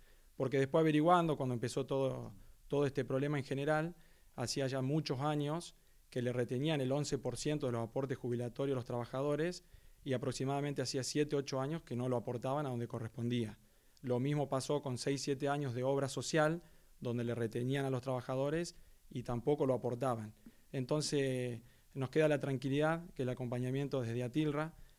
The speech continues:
tanto a nivel nacional como también de las seccionales hermanas y de la seccional atilra, en cual corresponde el radio de acción de la empresa San Lucio, eh, tenemos la tranquilidad que todo lo que se hizo mientras la empresa producía y posterior, cuando com-, comenzó todo este problema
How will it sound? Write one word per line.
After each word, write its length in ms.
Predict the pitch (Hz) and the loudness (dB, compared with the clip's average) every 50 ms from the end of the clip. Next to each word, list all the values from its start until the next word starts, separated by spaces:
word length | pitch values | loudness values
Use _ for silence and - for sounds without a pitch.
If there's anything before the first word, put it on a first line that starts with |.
| - - | -20 -8
tanto 240 | - 139 131 135 127 | -4 -2 -2 0 2
a 40 | 123 | 2
nivel 260 | 120 120 123 131 131 | 2 2 4 4 2
nacional 640 | 131 127 - - 131 135 147 151 151 151 151 156 156 - - - - - | 2 0 -2 -2 -2 0 2 2 2 0 -2 -6 -10 -16 -20 -20 -16 -10
como 180 | - 127 123 | -6 -4 -4
también 260 | 110 127 123 127 131 127 | -4 -2 -2 -2 0 0
de 60 | 127 | 0
las 120 | 120 113 | -2 -2
seccionales 480 | - 123 - - 123 123 127 127 123 110 | -4 -6 -4 -2 -2 -2 0 0 0 0
hermanas 580 | 117 117 127 139 151 165 165 156 139 - - | 0 0 0 2 2 2 2 0 -2 -2 -4
y 80 | - 123 | -4 -2
de 100 | 113 117 | -2 -2
la 100 | 117 117 | -2 -2
seccional 400 | 113 - 117 - 123 123 127 123 | -4 -6 -8 -6 -6 -4 -4 -4
atilra, 360 | 120 113 - 151 156 139 135 | -4 -2 -2 0 0 0 0
en 80 | 120 117 | -2 -2
cual 160 | - 123 123 | -2 -4 -4
corresponde 680 | 113 143 135 117 110 - - 123 123 120 117 113 113 - - - - - - - - - | -4 -4 -6 -6 -6 -6 -4 -4 -2 -2 -2 -4 -6 -8 -14 -20 -20 -20 -20 -20 -10 -6
el 120 | 131 117 | -4 -4
radio 240 | 117 131 127 131 123 | -2 0 0 0 0
de 60 | 123 | 0
acción 260 | 123 113 - - 135 139 | -2 -2 -4 -4 -2 0
de 60 | 135 | 0
la 80 | 127 | 0
empresa 320 | 123 113 - 135 131 - 123 | 0 0 0 0 0 -2 -2
San 200 | - - 127 127 | -4 -4 -2 0
Lucio, 440 | 135 147 156 151 - 165 170 175 180 - - - - - - - - - - | 0 0 0 0 -2 -2 -2 -2 -4 -10 -18 -20 -20 -20 -20 -20 -20 -10 -4
eh, 220 | 135 139 135 135 131 | -2 0 0 0 0
tenemos 280 | - 143 156 160 160 | 0 0 2 4 4
la 80 | 151 139 | 4 4
tranquilidad 440 | 135 135 135 127 127 139 147 156 151 | 2 0 -2 -2 0 0 0 0 0
que 140 | - 151 139 | 0 -2 -4
todo 380 | 143 - - 190 208 214 208 | -2 0 2 4 6 6 6
lo 120 | 175 160 143 | 4 4 2
que 100 | 151 131 | 2 0
se 160 | - - 139 | 0 2 2
hizo 380 | 147 143 - - 131 110 104 - - - - _ - - - - | 2 2 2 -2 -4 -6 -8 -10 -18 -20 -20 _ -20 -20 -8 -4
mientras 260 | - 135 135 127 131 | -2 0 0 0 0
la 60 | 135 131 | 0 0
empresa 380 | 127 120 156 165 - 170 143 | 0 0 0 0 0 0 0
producía 680 | - 139 135 135 131 120 - 156 147 135 120 113 107 - - - - - - - | 0 2 2 2 2 2 2 2 4 4 2 0 -4 -10 -16 -20 -20 -20 -12 -6
y 140 | - 131 120 | -6 -4 -2
posterior, 540 | - 143 131 117 - 135 131 147 156 151 | -2 -2 -2 0 0 2 2 4 4 2
cuando 220 | 139 139 131 127 127 | 2 0 -2 -4 -4
com-, 220 | - 135 131 - | -6 -8 -8 -8
comenzó 480 | - - 127 123 120 120 113 - 139 131 | -6 -4 -2 -2 0 0 0 0 -2 0
todo 160 | - 151 151 | 2 0 0
este 180 | 139 147 139 127 | 0 0 -2 -2
problema 500 | 117 131 131 135 143 139 131 123 117 | 0 0 0 0 0 -2 -2 -4 -6